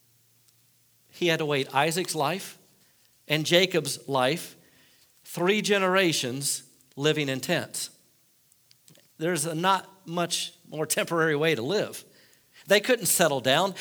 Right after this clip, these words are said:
Imagine living in a tent for three generations. And I can hear Sarah now going, "Abraham, are we ever gonna get a real home?"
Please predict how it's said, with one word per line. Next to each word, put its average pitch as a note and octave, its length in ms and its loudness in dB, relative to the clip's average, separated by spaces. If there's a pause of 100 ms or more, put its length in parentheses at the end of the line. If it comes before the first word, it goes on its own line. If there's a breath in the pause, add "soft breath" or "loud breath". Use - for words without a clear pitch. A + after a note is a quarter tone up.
(140 loud breath)
Imagine G#3+ 640 2 (160 loud breath)
living G#3+ 400 4
in G3+ 160 0
a F3 80 4
tent F#3+ 380 0
for D#3+ 120 -8
three G3+ 380 0
generations. F3+ 840 0 (1500)
And C3+ 120 -6
I D3+ 40 -4
can B2 300 -8 (320 loud breath)
hear E3 240 0
Sarah D3 420 2
now C#3 260 2
going, A2 200 -4
"Abraham, C#3 560 2 (160 loud breath)
are A#2+ 80 -6
we E3 140 -4
ever F3+ 120 -4
gonna F3+ 140 -2
get E3 120 0
a D#3 40 -2
real D#3 180 -2
home?" A2+ 320 -8